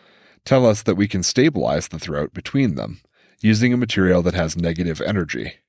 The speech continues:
We don't know of any actual material that fits the bill, but it's possible that certain quantum fields with certain vacuum states or fluctuations might work. Even then, the stabilized wormhole probably wouldn't be big enough for any known particle to pass through,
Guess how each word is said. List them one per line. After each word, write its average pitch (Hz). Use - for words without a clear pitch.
We 127
don't 139
know 131
of 101
any 110
actual 95
material 82
that -
fits -
the -
bill, 80
but 123
it's 117
possible 131
that 87
certain 95
quantum 90
fields 90
with 87
certain 92
vacuum 90
states 87
or 80
fluctuations 90
might 82
work. -
Even 135
then, 87
the 98
stabilized 101
wormhole 95
probably 104
wouldn't 98
be 85
big 92
enough 76
for -
any 87
known 85
particle 98
to -
pass 69
through, 71